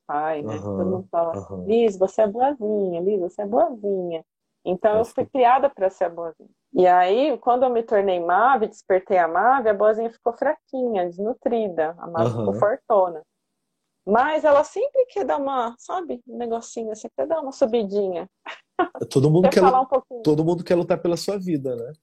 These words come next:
Speaker 2: Quando, quando tá
Speaker 1: É,
Speaker 2: morrendo,
Speaker 1: ela
Speaker 2: né?
Speaker 1: quer o lugar
Speaker 2: E ela queria lutar pela
Speaker 1: É,
Speaker 2: vida
Speaker 1: a
Speaker 2: dela, não vai largar assim, né?
Speaker 1: Aí eu falo, aí eu percebo, né? Hoje eu já tenho essa percepção. "Ah, boazinha aí, Liz. Segura ela, que ela
Speaker 2: Segura
Speaker 1: tá",
Speaker 2: a onda.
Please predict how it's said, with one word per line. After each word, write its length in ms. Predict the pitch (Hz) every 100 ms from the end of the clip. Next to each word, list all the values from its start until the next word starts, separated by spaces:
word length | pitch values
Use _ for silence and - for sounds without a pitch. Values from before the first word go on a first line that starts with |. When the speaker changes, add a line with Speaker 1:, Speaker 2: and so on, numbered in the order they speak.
| _
Speaker 2:
Quando, 280 | 123 120 -
quando 220 | 127 123
tá 100 | 131
Speaker 1:
É, 40 |
Speaker 2:
morrendo, 300 | 131 190 190
Speaker 1:
ela 180 | 185 202
Speaker 2:
né? 80 | 208
Speaker 1:
quer 100 | 220
o 40 | 220
lugar 280 | 233 285
Speaker 2:
E 40 | 285
ela 160 | 131
queria 300 | 131 147 135
lutar 280 | 131 143 135
pela 160 | - 190
Speaker 1:
É, 60 | 175
Speaker 2:
vida 180 | 165
Speaker 1:
a 20 | 262
Speaker 2:
dela, 340 | 339 156 151
não 160 | 117 135
vai 180 | 185 143
largar 400 | 113 98 104 101
assim, 300 | - 95 92 _
né? 180 | 92 110 _ _ _ _ _ - _
Speaker 1:
Aí 240 | - 185 196
eu 80 |
falo, 200 | 202 220 185 -
aí 180 | 190 214
eu 100 | 247
percebo, 680 | 269 294 - 311 302 220 196
né? 120 | 185
Hoje 160 | 190 202
eu 20 |
já 120 | 220
tenho 160 | 226 226
essa 140 | 226
percepção. 500 | 220 220 220 - 180
"Ah, 280 | 175 190 202
boazinha 640 | 180 196 254 233 220 208
aí, 200 | 180 170
Liz. 280 | 170 190 175 _ _ _ _ _
Segura 360 | - 165 185
ela, 440 | 214 226 165 143 170
que 200 | - 110
ela 120 | 104
Speaker 2:
Segura 80 | 101
Speaker 1:
tá", 240 | 147 156
Speaker 2:
a 40 | 135
onda. 340 | 110 104